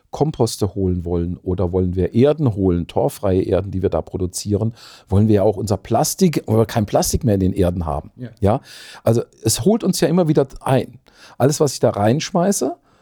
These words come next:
Speaker 1: kommt auch irgendwann mal wieder zurück, auch wenn's ganz klein nur ist, ja. Und, ähm, jeder beschwert sich dann, „Oh, da ist ja Plastik im Kompost drin.“ Ja, sag ich,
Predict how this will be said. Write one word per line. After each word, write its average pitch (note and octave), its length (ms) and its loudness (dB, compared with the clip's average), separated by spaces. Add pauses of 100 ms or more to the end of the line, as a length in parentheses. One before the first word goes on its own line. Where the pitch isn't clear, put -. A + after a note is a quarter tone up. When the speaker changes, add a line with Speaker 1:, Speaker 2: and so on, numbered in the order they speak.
(240)
Speaker 1:
kommt F#3 240 0
auch C3 120 0
irgendwann G3+ 360 2
mal E3+ 160 0
wieder D#3+ 160 0
zurück, - 640 -4
auch C3 240 0
wenn's C3+ 180 -2
ganz E3 240 -2
klein F3 380 0
nur F2 180 2
ist, - 280 -8
ja. F#2+ 280 -2 (400)
Und, A2+ 400 0
ähm, A2 460 2 (520)
jeder B2+ 220 2
beschwert A#2+ 400 2
sich F3 120 -6
dann, E3 160 0
„Oh, - 120 -14
da - 100 -10
ist - 120 -10
ja A2+ 40 -8
Plastik - 400 -8
im G2 120 -2
Kompost F#2+ 480 -4
drin.“ - 180 -6
Ja, F#2+ 180 -4
sag F#2 180 -8
ich, - 200 -18